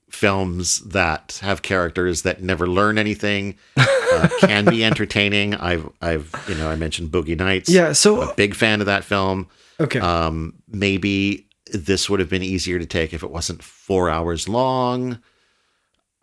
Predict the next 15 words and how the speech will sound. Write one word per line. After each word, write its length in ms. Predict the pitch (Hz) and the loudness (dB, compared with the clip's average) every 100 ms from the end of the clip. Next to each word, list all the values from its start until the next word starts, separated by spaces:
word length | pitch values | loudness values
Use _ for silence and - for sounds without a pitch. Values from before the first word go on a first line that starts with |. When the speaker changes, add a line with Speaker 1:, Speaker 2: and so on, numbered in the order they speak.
| _ | _
Speaker 1:
I 80 | 143 | 2
don't 120 | 180 | 4
know. 180 | 196 123 | 2 4
Speaker 2:
Okay, 200 | 151 180 | 4 4
Speaker 1:
I 20 | 143 | 4
don't 100 | 135 | 6
Speaker 2:
what 180 | 208 | 6
Speaker 1:
know. 140 | 208 170 | 6 6
Speaker 2:
was 280 | 180 170 151 | 6 6 4
the 100 | 165 | 2
point 480 | - 156 156 147 - | 4 4 4 2 2
of 280 | 151 131 131 | 2 2 4
this 240 | 147 135 | 4 4
movie? 560 | 131 139 135 110 - - _ _ _ _ _ _ _ _ _ _ _ | 2 4 2 0 -6 -16 _ _ _ _ _ _ _ _ _ _ _
What, 480 | 139 135 165 208 294 | 2 6 6 6 -2